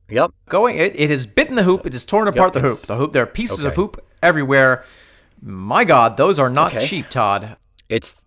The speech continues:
Speaker 1: thinking outside of the box.
Speaker 2: Thinking outside of the box. Also, it is running outside of the box in area. It,
Speaker 1: That's
Speaker 2: um, I see
Speaker 1: okay.
Speaker 2: now it's in the stands. Uh, we've got,
Speaker 1: Yep.
Speaker 2: can we have got the ca-, can we move the camera over there
Speaker 1: Yep.
Speaker 2: for Jimmy?
Speaker 1: Okay. Yep.
Speaker 2: Yep.
Speaker 1: There it is. You can
Speaker 2: S-
Speaker 1: follow the, the trail of, of disgruntled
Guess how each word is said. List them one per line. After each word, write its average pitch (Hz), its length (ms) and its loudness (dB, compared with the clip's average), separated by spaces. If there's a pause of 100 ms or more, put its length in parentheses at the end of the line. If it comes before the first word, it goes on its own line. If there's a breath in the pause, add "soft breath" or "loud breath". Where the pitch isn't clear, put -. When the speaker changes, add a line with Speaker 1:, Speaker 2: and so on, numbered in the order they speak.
Speaker 1:
thinking 147 320 0
outside 127 340 2
of 107 100 -2
the 101 40 -8
box. 107 240 0
Speaker 2:
Thinking 147 300 -6
outside 143 340 0
of 135 60 -6
the 123 80 -8
box. 147 380 0
Also, 180 540 0
it 165 120 -4
is 151 100 -6
running 180 400 2
outside 135 300 4
of 143 80 2
the 127 80 -8
box 151 320 0
in 139 100 -2
area. 123 500 2
It, 131 140 -2
Speaker 1:
That's - 160 -4
Speaker 2:
um, 127 240 -12
I 123 140 0
see - 240 -4
Speaker 1:
okay. 185 40 -2
Speaker 2:
now 165 200 -2
it's 139 160 -6
in 139 80 -8
the 113 80 -12
stands. 156 640 -6
Uh, 123 240 0
we've 110 100 -14
got, 143 200 -4
Speaker 1:
Yep. - 80 -20
Speaker 2:
can 135 80 -10
we 127 60 -6
have 127 120 -10
got 214 140 -4
the - 40 -20
ca-, 156 220 -10
can 139 80 -14
we 147 80 -10
move 208 160 -10
the - 40 -8
camera 170 300 -6
over 160 100 -8
there 160 140 -10
Speaker 1:
Yep. 160 80 -10
Speaker 2:
for - 80 -20
Jimmy? 156 280 -12 (220 soft breath)
Speaker 1:
Okay. 135 300 -2 (140)
Yep. 139 100 0
Speaker 2:
Yep. - 220 -14
Speaker 1:
There 120 160 0
it 123 40 2
is. 143 400 -4
You 120 140 -4
can 120 140 -6
Speaker 2:
S- 110 100 -10
Speaker 1:
follow 147 360 4
the, 117 280 2
the 110 160 -4
trail 135 460 4
of, 92 180 -2 (240)
of 92 340 -8
disgruntled 127 800 -2